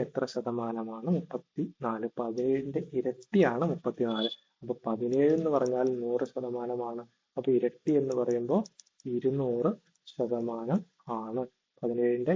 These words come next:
ഇരുന്നൂറ് ശതമാനമാണ് മുപ്പത്തിനാല്. അടുത്ത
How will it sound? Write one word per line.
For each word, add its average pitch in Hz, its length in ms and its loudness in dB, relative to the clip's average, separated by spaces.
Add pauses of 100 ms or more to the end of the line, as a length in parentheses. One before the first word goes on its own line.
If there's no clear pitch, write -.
ഇരുന്നൂറ് 131 400 0
ശതമാനമാണ് 117 640 -6 (500)
മുപ്പത്തിനാല്. 123 580 -2 (880)
അടുത്ത 170 200 4